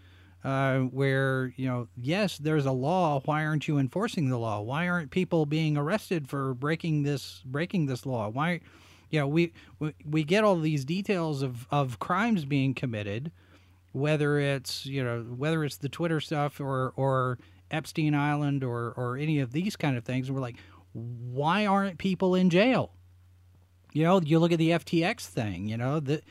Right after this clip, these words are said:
Bernie Madoff was in, in jail twenty-four hours after this Ponzi scheme was revealed, and, and you've got Sam Bankman-Fried still walking around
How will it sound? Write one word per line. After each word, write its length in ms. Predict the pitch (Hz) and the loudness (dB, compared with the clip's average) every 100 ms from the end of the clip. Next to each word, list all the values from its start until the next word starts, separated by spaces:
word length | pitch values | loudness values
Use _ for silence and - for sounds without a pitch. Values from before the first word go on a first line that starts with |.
| - - | -20 -4
Bernie 220 | 151 196 | 0 2
Madoff 440 | 190 202 214 175 175 | 4 4 6 4 4
was 220 | 170 156 | 2 4
in, 260 | 165 165 156 | 4 4 2
in 220 | 160 165 | 2 2
jail 280 | 147 170 170 | 2 0 0
twenty-four 460 | - 175 180 185 190 | -2 -2 0 2 2
hours 320 | 208 180 147 | 4 2 2
after 240 | 151 - | -2 -2
this 200 | 143 135 | -4 -4
Ponzi 400 | - 175 196 175 | -2 0 0 -2
scheme 280 | - 156 147 | -2 0 2
was 200 | 139 127 | 2 0
revealed, 520 | 131 135 135 160 160 | -4 -2 0 -2 0
and, 260 | 135 131 131 | 0 0 0
and 200 | 135 139 | 0 0
you've 100 | 135 | 0
got 200 | 156 127 | -2 -2
Sam 280 | - 160 156 | -4 -2 -2
Bankman-Fried 580 | 160 151 135 - 208 165 | -2 -2 -2 -2 -4 -4
still 280 | - 147 | -4 -2
walking 260 | 147 147 156 | -2 -2 -2
around 400 | 143 147 147 | 0 0 0